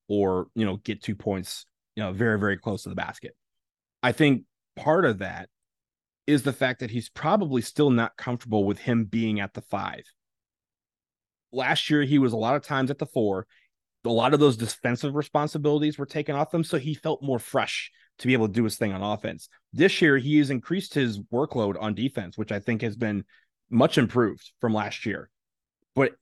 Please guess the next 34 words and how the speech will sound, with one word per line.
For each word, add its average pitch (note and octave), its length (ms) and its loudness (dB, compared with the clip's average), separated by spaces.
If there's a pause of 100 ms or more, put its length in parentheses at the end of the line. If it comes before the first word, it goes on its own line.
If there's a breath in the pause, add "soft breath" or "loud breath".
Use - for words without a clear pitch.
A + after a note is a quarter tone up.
(180)
the, A2+ 480 2
the A2+ 180 -2
sacrifice, B2 800 0
it - 80 -14
seems G2+ 340 0
like, F#2+ 380 -4
has G#2+ 260 -2
been G2+ 440 0 (880)
diminished C3+ 460 2
effic-, A2 360 -4 (140)
efficiency A2 640 -4
on G#2 220 -2
offense, A2 420 -2
because G#2+ 560 0 (380)
it A2 220 -10
seems D3 280 2
like B2+ 120 0
he's A2+ 200 -4
either G#2 300 -2 (100)
more G2 140 -8
tired, C#3+ 380 4
more G#2+ 100 2
frustrated. C3 500 -2 (140 soft breath)
He's G2+ 220 -6
not A#2 240 -2
getting A#2+ 260 2
all A2+ 140 2
the G2+ 80 -8
calls A#2 480 -4
that B2 140 -4
he C#3 180 -12
got C3+ 320 -2
last C3+ 320 -6
year D3+ 260 0